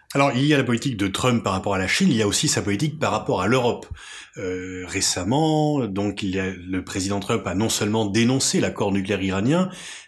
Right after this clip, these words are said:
mais il a même enjoint les pays européens de respecter ses décisions. Est-ce que vous avez le sentiment que, euh, Trump, euh, ne considère pas les pays européens comme des alliés, mais comme des vassaux ?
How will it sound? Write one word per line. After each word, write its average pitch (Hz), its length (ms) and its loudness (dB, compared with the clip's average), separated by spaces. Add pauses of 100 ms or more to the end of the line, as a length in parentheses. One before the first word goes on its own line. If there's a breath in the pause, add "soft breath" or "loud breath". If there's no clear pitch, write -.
mais 110 120 -4
il 98 80 -2
a 98 80 0
même 135 540 0
enjoint 156 580 0
les 131 160 2
pays 120 240 0
européens 123 560 2
de 123 160 -2
respecter 120 420 0
ses 135 140 -2
décisions. 117 680 0 (400 loud breath)
Est-ce 110 220 -4
que 208 340 2
vous 117 360 -2
avez 131 200 2
le 131 140 2
sentiment 170 840 0
que, 190 200 -2
euh, 139 460 2
Trump, 165 460 0
euh, 104 160 2
ne 101 140 0
considère 107 580 -2
pas 120 240 0 (440 loud breath)
les 95 120 -2
pays 101 140 -2
européens 110 640 0
comme 98 220 -2
des 98 200 0
alliés, 135 240 2
mais 123 160 2
comme 104 220 -2
des 123 120 2
vassaux ? 95 440 -2